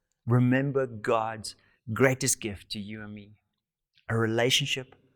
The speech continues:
with him. The second thing that we can, uh, do, but that we will do well to be reminded of is that God answers our prayers. Jeremiah twenty-nine says, "Then you will call on me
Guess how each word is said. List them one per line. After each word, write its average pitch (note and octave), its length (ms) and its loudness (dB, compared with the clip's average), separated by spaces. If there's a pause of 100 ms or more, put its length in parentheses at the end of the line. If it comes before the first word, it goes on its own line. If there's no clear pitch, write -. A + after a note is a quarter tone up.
(280)
with A2 220 -6
him. G2+ 360 -8 (1400)
The A#2 80 2
second - 600 2
thing F#2+ 200 -8 (260)
that G#2 420 -2
we A2 220 0
can, G#2+ 340 -6 (280)
uh, G2 260 -2
do, A2+ 180 -8
but B2 160 -2
that G#2+ 140 0
we A2 120 -4
will G#2+ 140 -6
do G#2+ 460 -4
well G#2+ 280 4
to - 120 -16
be A2 140 -6
reminded G#2 500 -6
of - 160 -14 (520)
is G#2 160 2
that A2 300 4 (1040)
God C3 360 10 (160)
answers A2 680 0 (340)
our G2 240 12
prayers. F2 680 -4 (460)
Jeremiah C3 400 8
twenty-nine G#2+ 520 -2
says, G2 300 -2 (680)
"Then C#3 220 10
you C#3+ 100 4
will C3 140 4
call D3+ 400 2
on D3 140 2
me F#2+ 360 0